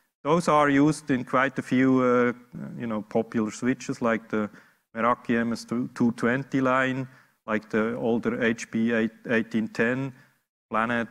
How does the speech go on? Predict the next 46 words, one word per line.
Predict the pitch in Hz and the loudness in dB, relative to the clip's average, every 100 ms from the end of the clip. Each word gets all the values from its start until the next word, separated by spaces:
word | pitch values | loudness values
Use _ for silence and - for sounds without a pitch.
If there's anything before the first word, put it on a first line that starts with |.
| - | -2
or, | 104 107 117 | -2 -2 -4
or | 107 | -6
the, | 101 104 104 - | -2 -2 -4 -4
this | 101 | -6
Seixel | - 107 104 104 - 110 107 | -4 -2 -2 -4 -4 -4 -4
G | - 110 | -4 -4
S | 107 - | -4 -6
nineteen | 104 104 104 98 | -6 -4 -4 -6
ten | - 101 101 | -6 -4 -4
or | 95 98 | -4 -6
X | 98 - | -8 -10
G | - | -8
S | 101 - | -8 -8
nineteen | 98 95 95 92 | -10 -10 -14 -16
ten. | - 92 95 _ _ _ _ _ _ - | -16 -16 -18 _ _ _ _ _ _ -8
Unfortunately, | 127 135 170 - 170 160 | -2 2 2 2 2 2
by | 151 139 | 4 0
default, | 135 127 135 147 143 | 0 0 2 2 2
they | 127 | 2
run | 123 127 131 | 2 2 0
some | 127 | -6
kind | 113 123 | -4 -4
of | 120 | -2
a | 120 | 0
re-, | 120 135 135 | 0 -2 0
red | 139 180 - | 0 0 0
boot, | 160 170 170 - - _ _ _ _ _ _ _ - | 2 4 0 -6 -20 _ _ _ _ _ _ _ -8
and | 117 113 | -6 -2
that | 117 120 | 0 0
doesn't | - 127 139 | 0 0 0
have | 127 123 - | 0 0 0
Ethernet | 123 131 135 127 | -2 0 -2 -4
support, | - 120 - 123 127 - | -4 -6 0 0 0 -2
so | 117 110 | -2 0
also | 110 117 123 | 0 -2 -4
there | 107 110 113 | -2 0 0
it's | 110 - | -4 -10
l-, | 113 | -8
rather | 117 117 117 107 123 - | -6 -4 -4 -6 -12 -12
inconvenient | 113 - 110 107 107 110 107 | -12 -8 -6 -4 -4 -6 -8
to, | - 98 _ - | -10 -12 _ -10
to | 107 | -6
really | 104 104 | -4 -4
play | 101 104 101 | -6 -6 -4
with | 101 95 | -6 -10
it. | - | -16